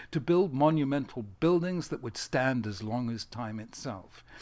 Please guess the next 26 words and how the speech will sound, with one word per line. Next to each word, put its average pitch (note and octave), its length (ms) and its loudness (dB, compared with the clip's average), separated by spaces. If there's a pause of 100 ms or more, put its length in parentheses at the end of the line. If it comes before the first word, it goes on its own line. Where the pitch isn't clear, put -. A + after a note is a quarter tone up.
(300)
It B2+ 100 -6
led D3+ 260 -2
to C#3 100 -12
the C3 120 -2
ancient C3+ 360 -6
cult C#3 360 -4
of C3+ 120 -6
the C#3+ 100 -4
hero, A#2+ 400 -4
the A2+ 140 -4
man C3+ 180 0
who C3 80 2
becomes B2+ 380 -4
immortal C3+ 380 -2
by B2 200 0
doing C3 320 0 (360)
daring D3 520 8
deeds B2 380 2
on A2 160 -2
the A2+ 80 -4
field A#2 480 -4 (160)
of - 180 -12
battle. B2 380 -4
We D3 220 -8
fear C3+ 440 -4
death. - 480 -16